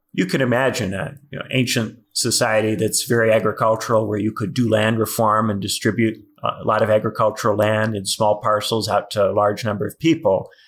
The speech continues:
It's much harder to do that kind of thing with a factory, with a mine. Those things are hard to divide up and split up and give every person their own little bit or their own little tract.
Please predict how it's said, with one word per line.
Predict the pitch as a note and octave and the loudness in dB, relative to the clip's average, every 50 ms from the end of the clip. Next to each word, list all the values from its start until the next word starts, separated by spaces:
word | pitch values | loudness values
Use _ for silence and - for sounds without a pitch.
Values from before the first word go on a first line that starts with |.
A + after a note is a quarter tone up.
| _ _ _ _ _ _ _ _ _ _ _ - | _ _ _ _ _ _ _ _ _ _ _ -2
It's | D#3 D3+ - - | -2 0 0 0
much | E3 F3+ F3 - | 0 0 0 -2
harder | - F3+ E3+ E3 D3 C3 - | -2 0 2 2 2 2 0
to | - - A#2+ | -2 -2 0
do | B2+ B2+ B2 | 2 4 4
that | B2+ B2 A#2+ - - | 4 4 2 0 -2
kind | A#2+ A2+ A2+ A2+ | -2 -2 -2 -2
of | A2+ - | -2 -4
thing | - B2 A2 G#2+ | -2 -2 -2 -2
with | G#2+ G2+ | -2 -4
a | G#2 | -4
factory, | - - A#2+ G#2+ G2 - - - G#2 G#2 G2 | -2 0 0 0 0 -2 -4 -4 -2 -2 -2
with | G2 F#2+ G2 | -2 -4 -4
a | |
mine. | F#2+ F#2+ F#2 F#2 F2+ - - - - _ _ | -6 -4 -4 -4 -4 -6 -8 -12 -18 _ _
Those | - B2+ B2 A#2+ A#2 - | 0 0 2 2 2 0
things | B2 A#2 G#2+ G#2+ | -2 -2 0 0
are | A2+ G2+ | 0 0
hard | A2+ B2 B2 A#2+ - - | 2 0 -2 -2 -2 -4
to | A2+ | -4
divide | F#2+ G#2+ G2 G2+ G#2 G#2 G#2 | -2 -2 0 0 2 2 2
up | G2+ - - | 2 0 0
and | G2+ G2 | -4 -4
split | - - - - A2 G#2+ G#2 | -4 -4 0 2 2 4 4
up | G2 G2+ - - | 2 0 -2 -4
and | G2 G2 G2 | -8 -8 -4
give | A2 G#2+ F#2+ G2+ | -2 -2 0 2
every | G2+ G#2 G#2 G#2+ G2+ | 2 2 2 0 -2
person | - - - G#2 G2+ - - G#2 G2 G2 | -2 -2 -2 -2 -2 -2 -2 -4 -4 -4
their | G2 G2 F#2+ G2+ | -4 -2 -2 0
own | G2+ G2 G2+ | -2 -2 -2
little | G#2 G2+ G2+ F#2+ | -2 -2 -2 -2
bit | - G2 G2 F#2+ G2 G2 | 0 0 2 2 2 0
or | G2 | -2
their | F#2 F2+ F2+ F#2+ | -6 -4 -4 -4
own | G2 G2 | -4 -6
little | G2 F#2+ F#2+ F#2+ | -6 -8 -8 -10
tract. | - - G2+ F#2+ F#2+ F#2+ F#2+ - _ | -8 -4 -4 -2 -2 -2 -4 -6 _